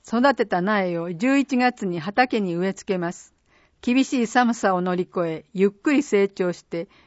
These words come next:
ようやく春に収穫できます。自分の子供のように大切に育てており、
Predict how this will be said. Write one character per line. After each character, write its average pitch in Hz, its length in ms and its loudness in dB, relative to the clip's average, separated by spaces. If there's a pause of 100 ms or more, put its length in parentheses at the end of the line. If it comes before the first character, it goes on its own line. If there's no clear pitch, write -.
(120)
よ 247 160 6
う 269 60 6
や 269 140 4
く 240 100 -4
春 240 240 4
に 180 160 -2
収 196 240 -4
穫 202 300 -2
で 180 100 -6
き 185 140 -12
ま 165 160 -6
す。 - 200 -20 (460)
自 196 180 -2
分 269 220 4
の 262 140 2
子 240 120 2
供 262 220 4
の 269 140 4
よ 254 160 2
う 185 60 0
に 170 140 -2
大 226 280 0
切 233 260 -2
に 220 120 -2
育 220 300 0
て 208 120 -4
て 170 220 -4
お 160 100 -4
り、 165 180 -8